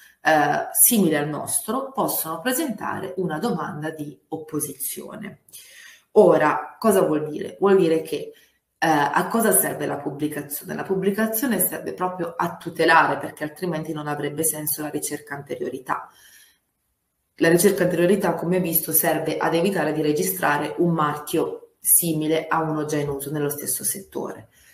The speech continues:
Se la ricerca non dovesse essere fatta bene o ci dovesse essere sfuggito qualcosa, viene data questa possibilità di opporsi, appunto,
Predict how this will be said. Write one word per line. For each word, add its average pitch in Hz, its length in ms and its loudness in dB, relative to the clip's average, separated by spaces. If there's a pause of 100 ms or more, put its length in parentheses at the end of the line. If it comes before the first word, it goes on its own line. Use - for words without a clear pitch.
(100)
Se - 220 2
la 190 100 8
ricerca 175 580 4
non 147 140 -2
dovesse 151 400 0
essere 147 360 -2
fatta 147 320 -6
bene 156 500 0
o 160 100 0
ci 151 160 -4
dovesse 151 340 0
essere 147 340 -2
sfuggito 151 560 -6
qualcosa, - 800 -2 (440)
viene 202 340 4
data 165 400 2
questa 202 380 0
possibilità 160 800 -2
di 151 140 -2
opporsi, 147 640 -2
appunto, 156 720 -8